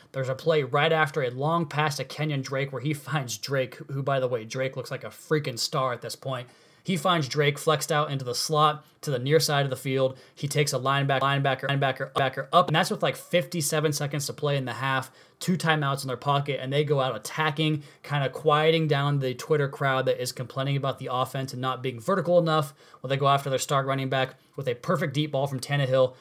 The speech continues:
They come back on the next play, and they find, I think that was the play where they got either Jakeem Grant or Kenny Stills coming across the field.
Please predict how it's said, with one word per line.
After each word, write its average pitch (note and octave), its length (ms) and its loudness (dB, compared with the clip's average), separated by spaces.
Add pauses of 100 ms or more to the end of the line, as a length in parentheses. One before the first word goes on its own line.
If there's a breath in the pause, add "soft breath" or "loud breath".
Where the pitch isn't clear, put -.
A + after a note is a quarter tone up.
(140 loud breath)
They C3+ 100 -6
come C#3+ 200 0
back D3 200 4
on D3+ 120 0
the B2+ 80 -2
next D#3 320 2
play, D#3 280 4
and C3+ 160 -4
they C3 60 0
find, C#3+ 340 -2
I C3+ 100 -6
think F3 180 -4
that F3+ 120 2
was D#3 120 2
the D3 40 -6
play C#3+ 140 -2
where D3 80 0
they C3 80 2
got C3 260 0
either B2+ 280 -2
Jakeem D#3+ 500 -4
Grant C#3 300 -2
or A#2+ 40 -6
Kenny C#3+ 280 0
Stills C#3+ 260 2
coming C#3+ 220 -2
across C3 260 0
the B2+ 100 -8
field. C3 400 2